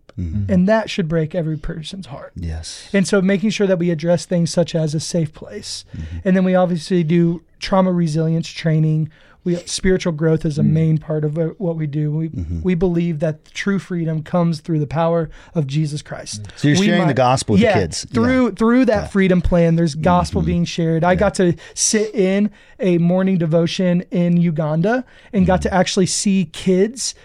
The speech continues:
Speaker 2: Um, actually, the one in Zimbabwe that I was sat in on, I got to see, like, sixteen kids give their hearts to Jesus.
Speaker 1: Wow.
Speaker 2: Just, you know, not long after being rescued. You know,
Speaker 1: Mm-hmm.
Speaker 2: and so, and then also in Uganda, got to see them,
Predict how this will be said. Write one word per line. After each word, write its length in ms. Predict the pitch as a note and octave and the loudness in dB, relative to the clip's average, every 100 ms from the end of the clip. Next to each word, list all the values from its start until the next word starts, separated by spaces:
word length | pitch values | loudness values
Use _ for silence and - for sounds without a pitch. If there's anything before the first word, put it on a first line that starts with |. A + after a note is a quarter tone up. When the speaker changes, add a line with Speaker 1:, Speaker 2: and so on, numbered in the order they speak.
| - | -8
Speaker 2:
Um, 160 | G#3 F#3 | 0 2
actually, 280 | G#3+ - G3 | 2 0 0
the 80 | |
one 180 | F#3 A3 | 2 2
in 120 | G3 D#3+ | 2 2
Zimbabwe 800 | F3+ D#3+ F3+ G#3+ F#3 E3+ E3+ F3 | 0 2 2 2 0 0 2 0
that 160 | F#3 F3 | 0 0
I 80 | E3+ | 0
was 120 | E3+ | -2
sat 240 | - F3 | -2 0
in 140 | E3+ E3+ | 0 0
on, 240 | E3 E3 - - - | -2 -4 -6 -12 -8
I 60 | F#3 | -4
got 120 | A3 | -4
to 80 | F3 | -4
see, 240 | - G3+ | -6 -2
like, 240 | F3 E3+ - | -2 -4 -10
sixteen 680 | - - C#4+ - - C4 G#3 | -10 -6 -6 -6 -4 0 0
kids 400 | - A3+ F#3+ D#3 | 0 0 2 0
give 240 | D#3 F#3 | -2 0
their 140 | F3+ D#3+ | 0 0
hearts 280 | E3+ E3+ - | 0 -2 -4
to 100 | D#3 | -6
Jesus. 580 | D3 F3 D3+ E3 E3+ | -2 0 0 0 -2
Speaker 1:
Wow. 320 | - - - - | -4 -10 -12 -2
Speaker 2:
Just, 260 | B3+ - - _ - | -2 -2 -6 _ 0
you 140 | A#3 | 2
know, 160 | A3 F#3 - - G#3 | 4 2 -4 -6 2
not 280 | A3 C#4 | 2 2
long 300 | A3 G#3+ B3+ | 4 4 6
after 200 | G3+ F#3+ | 4 2
being 340 | F#3 G#3 G3 F#3+ | 2 2 2 4
rescued. 480 | F#3+ A#3 - - - - - | 2 0 -6 -14 -20 -12 0
You 140 | G3+ | 4
know, 280 | F#3+ F3+ F3+ | 4 6 4
Speaker 1:
Mm-hmm. 120 | F#3+ | 4
Speaker 2:
and 140 | G3+ G3 | 2 2
so, 160 | G#3+ | 2
and 120 | F#3+ F#3+ | 4 4
then 160 | G3 | 2
also 340 | G3+ G3+ - F#3+ | 2 0 2 2
in 100 | F3 | 2
Uganda, 540 | E3+ D3+ G3 C#4 F3+ | 2 0 2 2 2
got 180 | E3+ F3+ | 2 -2
to 80 | F#3+ | -2
see 260 | - G3+ | -4 -4
them, 340 | F3+ F3+ E3+ | -2 0 0